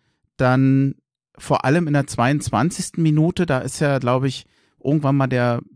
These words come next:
Ball so an den, ja, an die Strafraumgrenze gegangen und der Askasiba konnte ziemlich frei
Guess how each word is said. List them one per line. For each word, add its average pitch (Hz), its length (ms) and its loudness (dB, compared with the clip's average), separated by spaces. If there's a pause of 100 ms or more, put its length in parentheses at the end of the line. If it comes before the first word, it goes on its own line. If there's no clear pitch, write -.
Ball 139 260 2
so 135 160 -2
an 127 200 -2
den, 123 540 -4
ja, - 160 -4
an 123 140 -4
die 120 100 -4
Strafraumgrenze 131 1080 -2
gegangen 147 480 -2
und 123 200 -6
der 120 400 0 (320)
Askasiba 139 680 -4
konnte - 340 -4
ziemlich 196 460 -2
frei 143 400 -2